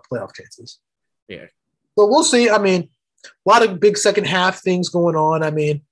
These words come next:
Speaker 1: wh-, what will the Yankees do in the deadline? Will the Yankees keep it up? Will that whole starters keep it up? How will Domingo Germán pitch? Britain's coming back. Um, will the Red Sox continue to cap-,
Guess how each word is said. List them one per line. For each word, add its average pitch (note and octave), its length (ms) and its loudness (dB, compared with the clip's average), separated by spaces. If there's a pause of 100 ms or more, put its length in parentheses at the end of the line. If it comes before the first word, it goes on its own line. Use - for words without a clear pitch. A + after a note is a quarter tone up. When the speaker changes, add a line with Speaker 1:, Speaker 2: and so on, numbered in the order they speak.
(520)
Speaker 1:
wh-, E3 180 -4
what F3 200 0
will F#3 120 2
the E3+ 120 0
Yankees E3+ 440 -2
do F3 380 0 (160)
in E3 80 -6
the D#3 80 -2
deadline? D#3 500 0
Will D#3+ 100 0
the E3+ 100 0
Yankees E3 300 -6
keep D3+ 220 -10
it D#3 80 0
up? F3+ 180 0
Will D3+ 320 -4
that C#3+ 120 -8
whole D#3 400 -2 (260)
starters E3+ 800 0
keep E3 240 -8
it E3 60 -2
up? E3 280 -2 (440)
How F3+ 180 2
will F3 120 2
Domingo E3+ 380 0
Germán D#3 460 -4
pitch? D#3 380 -4
Britain's E3 320 -4
coming E3 260 -4
back. D#3 380 -2 (520)
Um, C3 540 -8 (560)
will F3 140 0
the F3+ 80 0
Red F3+ 220 0
Sox F3 260 -2
continue F#3+ 320 -2
to G3 80 -2
cap-, F#3 260 -6